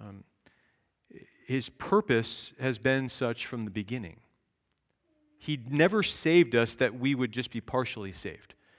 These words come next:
He didn't save us so that we would be forgiven our sins, justified, and have the righteousness of Christ given to us,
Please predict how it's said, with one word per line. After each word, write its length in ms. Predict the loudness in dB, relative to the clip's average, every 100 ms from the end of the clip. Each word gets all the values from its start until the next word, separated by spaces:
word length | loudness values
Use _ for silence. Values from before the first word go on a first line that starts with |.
| -20 2
He 120 | 4
didn't 160 | 6 2
save 280 | 10 12 12
us 140 | 4
so 140 | 2
that 160 | 4 4
we 120 | 4
would 120 | 2
be 100 | 2
forgiven 440 | 0 0 0 2 2
our 120 | 2
sins, 800 | 0 -2 0 2 0 -4 -8 -14 _ -18
justified, 840 | 2 2 2 -2 -2 -2 -2 -6 -12 _ _ _ _ _ _ -8
and 120 | 0
have 260 | 6 6 6
the 100 | 4
righteousness 680 | 6 4 2 -6 -8 -6
of 80 | -12
Christ 380 | 0 2 2 -2 0
given 320 | 0 0 -4
to 240 | -4 -2
us, 360 | -2 -2 -10